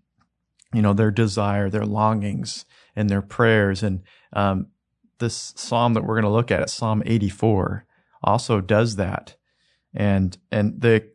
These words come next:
the writer is expressing his longing to be back in the presence of the Lord, his longing to be back for the, in the courts of the Lord, and to be in his presence and to gather together, and, and showing how there can be great strength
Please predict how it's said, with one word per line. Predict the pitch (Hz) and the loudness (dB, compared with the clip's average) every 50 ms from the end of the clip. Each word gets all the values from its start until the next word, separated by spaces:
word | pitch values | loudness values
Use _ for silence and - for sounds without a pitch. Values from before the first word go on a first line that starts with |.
| _ - | _ -4
the | 123 113 | 0 2
writer | 113 117 151 170 165 | 4 4 4 4 2
is | 147 135 123 107 107 | 0 0 -2 -2 -2
expressing | 110 - - - - - 117 135 156 - - 131 120 | -4 -6 -8 -14 -14 -10 -8 -8 -8 -8 -8 -8 -4
his | 110 117 104 92 | -2 -2 -2 -2
longing | 101 95 95 101 110 131 156 139 110 95 95 95 98 107 - _ _ _ _ _ _ _ _ _ - | -2 -2 0 0 2 2 2 2 0 0 0 0 -2 -4 -6 _ _ _ _ _ _ _ _ _ -12
to | - 120 | -10 -8
be | 104 107 104 | -4 -4 -4
back | 92 92 92 98 92 - - - - - - _ _ _ _ _ _ _ _ _ _ _ _ _ - | -2 0 0 0 -2 -2 -6 -14 -20 -20 -20 _ _ _ _ _ _ _ _ _ _ _ _ _ -10
in | 110 107 | -8 -8
the | 107 | -6
presence | - - 104 101 95 101 92 - | -4 -4 -4 -4 -4 -4 -8 -8
of | 101 90 | -10 -8
the | 92 | -8
Lord, | 90 - - - - - - - 117 _ _ _ _ _ _ | -8 -8 -6 -8 -8 -8 -10 -12 -14 _ _ _ _ _ _
his | - 123 107 101 | -6 -6 -4 -2
longing | 95 98 110 123 135 147 139 117 110 104 | 2 4 6 6 6 6 6 4 4 2
to | - - 110 | 2 0 -2
be | 110 107 | 0 0
back | 98 107 107 110 117 113 - | 2 4 4 4 4 2 -2
for | - 120 107 | -4 -4 -2
the, | 113 101 - _ - | -2 -4 -6 _ -4
in | 131 120 110 | -2 0 0
the | 101 95 | -2 -4
courts | - - - - 139 139 135 - - - | -6 -8 -6 -2 0 0 0 -2 -4 -10
of | - 101 110 | -10 -8 -6
the | 113 98 | -4 -4
Lord, | - 98 - 60 - - - - 117 - _ _ _ _ _ _ - | -4 -4 -6 -8 -8 -8 -10 -12 -14 -16 _ _ _ _ _ _ -4
and | 107 107 101 104 - | -2 0 0 -2 -2
to | - 107 | -4 -4
be | 98 117 113 117 | 0 0 2 2
in | 117 110 | 2 2
his | 107 95 - | 0 0 -2
presence | _ - - 117 113 117 95 107 104 92 - - - | _ -4 0 2 2 2 2 0 -2 -2 -4 -6 -6
and | 101 95 92 92 - - _ _ _ _ - | -4 -4 -4 -4 -6 -8 _ _ _ _ -6
to | - 110 | -6 -2
gather | 98 113 117 120 117 117 | 2 4 6 6 6 4
together, | 104 98 104 95 120 117 117 117 113 | 0 -2 0 0 2 2 4 4 4
and, | 110 107 - - | 4 2 0 -2
and | - 117 113 107 95 - | -4 -2 -2 -2 -2 -4
showing | - - 123 120 123 123 120 | -6 -6 -2 -2 0 0 0
how | 123 117 | 0 0
there | 110 117 120 | 0 0 -2
can | - 127 107 | -2 -2 -2
be | 113 107 | -2 -4
great | 107 110 135 151 160 - | -2 -2 -2 -2 -2 -2
strength | - - - - - 107 123 156 185 180 139 - - - - | -6 -8 -10 -10 -12 -8 -6 -4 -4 -4 -4 -6 -10 -16 -18